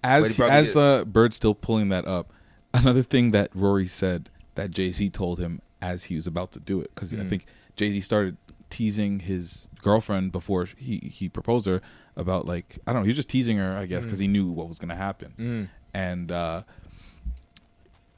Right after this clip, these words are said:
Speaker 1: right before he did it, like, right before he, Jay-Z was like, "Yo, are you gonna do it?" or whatever. He's like, "Oh, by the way, I'm getting better."
Speaker 3: Huh?
Speaker 1: It's like, "He, what?"
Speaker 3: What?
Speaker 1: He's like,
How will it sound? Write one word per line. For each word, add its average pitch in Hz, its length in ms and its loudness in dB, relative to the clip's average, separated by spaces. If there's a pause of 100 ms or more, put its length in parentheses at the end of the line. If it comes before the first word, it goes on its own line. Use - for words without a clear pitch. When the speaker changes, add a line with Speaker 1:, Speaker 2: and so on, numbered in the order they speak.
(100)
Speaker 1:
right 104 200 2
before 101 340 -2
he 90 140 -6
did 98 220 0
it, 90 140 -8 (340)
like, 87 140 -8
right 95 120 -4
before 95 320 -2
he, 87 300 -6
Jay-Z 87 340 -4
was 85 140 -6
like, 82 180 -8
"Yo, 92 160 -8
are 85 40 -8
you 82 60 -10
gonna 85 140 -12
do 98 220 -2
it?" 107 60 0
or 98 60 -2
whatever. 104 240 -2
He's 101 200 -6
like, 82 140 -4 (280)
"Oh, 107 220 -2 (220)
by 98 120 -6
the 95 60 -2
way, 98 260 -4 (760)
I'm - 180 -12
getting - 320 -12
better." - 340 -14 (1800)
Speaker 3:
Huh? 120 260 0
Speaker 1:
It's 247 100 -6
like, 107 100 -2 (180)
"He, 107 140 -6 (280)
what?" 123 220 2 (140)
Speaker 3:
What? 127 360 -2
Speaker 1:
He's - 100 -10
like, 87 80 -8